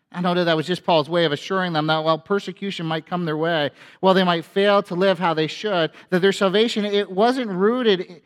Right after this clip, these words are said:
or established in what they had done, but what it had, God had done for them. It wasn't because of what was in their heart, but because of what was in his.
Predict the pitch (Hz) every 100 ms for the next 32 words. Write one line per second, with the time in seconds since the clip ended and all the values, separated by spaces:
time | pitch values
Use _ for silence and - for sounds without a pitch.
0 | - 185 180 - 202 214 214 196 196 190
1 | 190 165 208 262 202 143 139 143 180 -
2 | - 196 190 202 202 - 170 180 202 202
3 | 233 226 196 165 180 180 - 180 185 151
4 | 120 - _ _ 208 208 233 233 202 185
5 | 220 190 196 185 180 165 165 190 247 -
6 | 147 139 165 - - 185 185 214 190 190
7 | 202 190 170 165 190 220 165 123